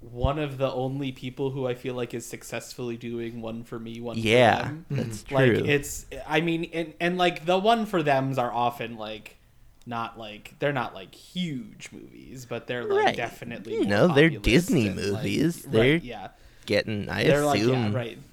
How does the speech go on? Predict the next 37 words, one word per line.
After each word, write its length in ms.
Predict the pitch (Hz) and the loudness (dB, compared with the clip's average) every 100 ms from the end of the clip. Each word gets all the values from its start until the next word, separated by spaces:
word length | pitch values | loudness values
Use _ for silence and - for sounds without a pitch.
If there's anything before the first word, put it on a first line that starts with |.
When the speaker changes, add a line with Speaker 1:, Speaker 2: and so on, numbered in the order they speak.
| - | -6
Speaker 1:
There's 180 | 147 | -4
Speaker 2:
Yeah. 60 | - | -4
Speaker 1:
the 80 | 127 | -6
small 460 | - 165 143 131 | -4 0 2 2
Disney 420 | 120 123 117 113 104 | -2 -8 -10 -10 -12
<laughs> 20 | |
movies 640 | 160 - 202 - 233 202 | -12 -10 -8 -4 0 4
or 60 | 214 | 4
whatever. 540 | 220 214 202 170 135 | 6 4 4 4 2
Right, 140 | - | 0
Speaker 2:
Right. 280 | 127 110 - | 2 2 2
Speaker 1:
yeah. 480 | 170 202 208 208 208 - | -4 -6 -8 -6 -6 4
Um, 600 | 151 143 135 135 131 123 - _ - - | 6 8 6 2 -4 -8 -14 _ -20 -18
but, 260 | 139 160 156 | 0 2 6
like, 160 | 175 | 6
yeah, 200 | 175 214 | 6 6
it, 160 | 160 170 | 6 4
it 60 | 170 180 | 6 4
is 160 | 208 196 | 4 4
fast 280 | 180 180 - | 4 2 2
'cause, 180 | 165 156 | 0 4
like, 240 | 156 151 | 2 2
and 140 | 160 165 | 0 0
it, 300 | 160 170 - | 0 -4 2
like, 320 | 170 160 - - - - | 2 2 -4 -18 -18 -4
and 140 | 165 196 | 0 4
that 180 | 294 285 | 2 4
I 80 | 233 | 2
think 360 | 233 175 127 131 | 2 -2 -6 -2
makes 340 | 143 147 - | -2 -2 -2
the, 180 | 151 156 | 2 4
like, 480 | 147 135 131 - - _ _ _ - - - _ - - 139 | 4 2 0 -10 -20 _ _ _ -20 -20 -20 _ -20 -20 -10
cha-, 320 | 143 - 131 | -6 -4 -4
quote 280 | - - 131 | -4 -2 -2
unquote 360 | 123 123 127 120 | -2 -2 -4 -4
challenging 840 | - 123 131 139 139 147 147 147 | -2 -2 -2 -4 -4 -4 -4 -6
stuff, 480 | - 147 147 147 | -4 -2 -2 -4